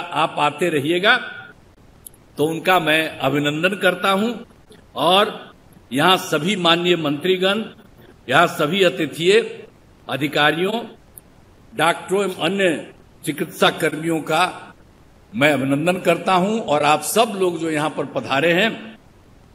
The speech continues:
अब जो नड्डा साहब पूरी बात करेंगे, यह हम लोगों के लिए बड़ी खुशी की बात होगी। आप सबको मैं उम्मीद करता हूं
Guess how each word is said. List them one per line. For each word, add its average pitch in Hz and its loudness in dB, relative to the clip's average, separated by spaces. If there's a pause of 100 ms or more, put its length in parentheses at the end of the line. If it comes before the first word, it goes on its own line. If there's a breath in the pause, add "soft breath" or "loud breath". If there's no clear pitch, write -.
(680 loud breath)
अब 147 2
जो 165 4 (640)
नड्डा 156 2
साहब 175 2 (140)
पूरी 156 -4
बात 147 -2
करेंगे, 147 -2
यह 160 -2
हम 143 -6
लोगों 156 -2
के 147 -8
लिए 151 0
बड़ी 139 0 (100)
खुशी 151 -4
की 180 -4
बात 165 2
होगी। 208 -2 (360 loud breath)
आप 214 2
सबको 214 -4 (460)
मैं 175 0
उम्मीद 180 -4
करता 185 2
हूं 165 2